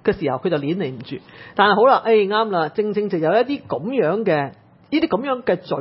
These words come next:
臉嘅農民呢，啱啦，完全配合角色。其實全程呢，就可以只係寫幾句爛劇本，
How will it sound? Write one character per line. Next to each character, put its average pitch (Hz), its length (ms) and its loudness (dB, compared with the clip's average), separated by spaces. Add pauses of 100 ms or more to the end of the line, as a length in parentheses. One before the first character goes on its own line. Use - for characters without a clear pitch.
(140)
臉 160 260 -2
嘅 160 80 -2
農 135 140 -8
民 123 280 -10
呢， 156 120 -4 (320)
啱 170 220 0
啦， 135 120 -6 (580)
完 175 360 2
全 160 280 -2
配 208 160 2
合 180 140 0
角 185 140 0
色。 254 120 0 (420)
其 170 120 -2
實 170 100 0
全 156 360 -6
程 151 220 -2
呢， 247 100 4
就 151 160 0
可 180 100 -2
以 185 220 -2 (240)
只 240 80 -4
係 262 160 4
寫 196 120 0
幾 233 120 -2
句 214 120 -2
爛 147 200 0
劇 151 260 -4
本， 151 140 -4